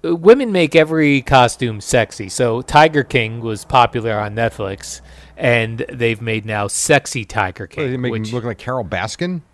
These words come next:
Speaker 1: N-, well, if Carol Baskin was a hot, sexy woman.
Speaker 2: Okay.
Speaker 1: I gotta tell you, that Tiger King, I was so into it when it was out, and then I lost complete interest. Like,
Speaker 2: Yeah,
Speaker 1: uh,
Speaker 2: it's over.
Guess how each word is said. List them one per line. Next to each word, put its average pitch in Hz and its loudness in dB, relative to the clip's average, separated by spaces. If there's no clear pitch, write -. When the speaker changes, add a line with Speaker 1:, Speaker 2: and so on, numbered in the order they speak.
Speaker 1:
N-, 156 -12
well, 185 4
if 165 -4
Carol 156 4
Baskin 139 0
was 117 -4
a 113 0
hot, 113 0
sexy 110 -6
woman. 92 -20
Speaker 2:
Okay. 90 -10
Speaker 1:
I 233 4
gotta 254 6
tell 220 4
you, 135 4
that 233 6
Tiger 196 2
King, 131 -2
I 160 4
was 190 0
so 170 4
into 175 0
it 165 2
when 139 0
it 127 0
was 120 -2
out, 147 4
and 143 0
then 151 2
I 160 6
lost 160 6
complete 156 -4
interest. 127 -6
Like, 151 4
Speaker 2:
Yeah, 135 6
Speaker 1:
uh, 117 0
Speaker 2:
it's 127 -8
over. 101 -6